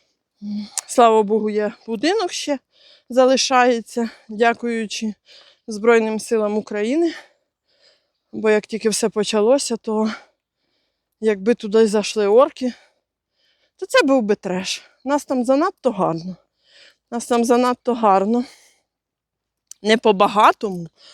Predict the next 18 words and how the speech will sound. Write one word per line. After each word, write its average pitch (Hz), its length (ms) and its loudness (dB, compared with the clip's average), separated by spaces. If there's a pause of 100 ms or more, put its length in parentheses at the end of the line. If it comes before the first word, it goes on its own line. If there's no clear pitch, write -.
(200)
а 175 120 -10
гарно 202 440 2
і 180 60 -4
по-простому 185 720 -8
в 165 40 -10
нас 170 280 -10
в - 40 -16
селі. 175 380 -12 (920)
А, 180 220 -12
оце - 260 0
самодостатня 233 800 0
жінка. 175 420 -8 (220)
І 427 100 0
самодостатня 269 800 0
жінка 277 360 0 (440)
у 233 100 -6
мене 262 220 4
невістка. 208 580 0